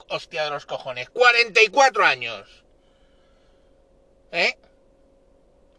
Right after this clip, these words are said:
Probablemente se quede con bolsa colgando por fuera ya para siempre. Con cuarenta y cuatro años.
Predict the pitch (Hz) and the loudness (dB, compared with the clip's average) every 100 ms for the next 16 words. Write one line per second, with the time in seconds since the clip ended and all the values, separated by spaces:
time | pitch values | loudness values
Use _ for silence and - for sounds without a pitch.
0 | _ 214 226 277 240 240 294 247 226 220 | _ 4 8 8 6 2 0 0 -2 2
1 | 214 202 214 208 202 202 226 - 180 190 | 4 4 2 0 2 4 4 4 0 2
2 | 214 233 247 214 196 214 269 302 269 - | 2 2 2 0 0 -2 4 4 4 0
3 | _ _ _ _ _ _ _ _ 190 208 | _ _ _ _ _ _ _ _ 0 0
4 | 185 180 - 139 117 110 107 226 254 220 | 4 2 2 -8 -10 -12 -6 -4 -4 2
5 | 240 233 202 220 208 339 349 240 311 240 | 2 2 2 0 4 4 4 4 2 2
6 | 135 101 - - | -8 -10 -18 -20